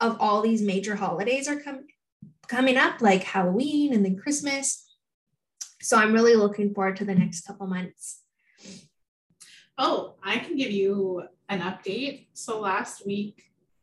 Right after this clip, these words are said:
Speaker 2: uh, well, for my, the listeners, last week I dyed my hair. Well, I highlighted it and I asked for chocolate. <laughs> Some people are like, "I don't fucking care." <laughs> But I asked for chocolate brown <laughs> and I came out with, like, ash blonde.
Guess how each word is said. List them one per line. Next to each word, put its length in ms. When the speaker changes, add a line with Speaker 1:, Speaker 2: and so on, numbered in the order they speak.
Speaker 2:
uh, 280
well, 100
for 140
my, 220
the 80
listeners, 680
last 300
week 140
I 100
dyed 220
my 100
hair. 500
Well, 140
I 180
highlighted 500
it 340
and 120
I 60
asked 440
for 140
chocolate. 460
<laughs> 140
Some 180
people 200
are 100
like, 200
"I 40
don't 220
fucking 380
care." 300
<laughs> 0
But 100
I 60
asked 220
for 160
chocolate 480
brown 520
<laughs> 40
and 260
I 160
came 320
out 120
with, 100
like, 220
ash 400
blonde. 600